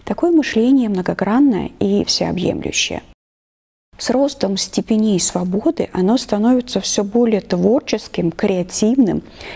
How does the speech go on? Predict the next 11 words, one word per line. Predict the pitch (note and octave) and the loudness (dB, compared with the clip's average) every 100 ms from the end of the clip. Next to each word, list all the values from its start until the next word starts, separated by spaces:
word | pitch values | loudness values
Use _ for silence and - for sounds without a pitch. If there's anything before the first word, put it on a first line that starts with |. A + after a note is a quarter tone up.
| - | -4
и | G#3+ | -2
позволяет | G#3+ G#3+ B3 E4 F4+ | -2 0 2 2 2
нам | A3+ A#3+ B3 | 2 2 2
с | - | 0
самого | B3 B3 G#3 F3 | 0 2 0 0
начала | F3 E3+ - A3+ D4 B3+ - - - | 0 0 0 2 2 0 -4 -14 -4
увидеть | A3 C4+ C4 G#3+ | 0 2 2 -2
все | - - B3+ | -4 -2 -2
задачи | A#3+ G#3 G#3 A#3+ A3+ | 0 0 2 0 0
и | |
проблемы | F#3+ - F3 F3+ G#3+ B3+ G3 | -2 0 0 2 2 2 0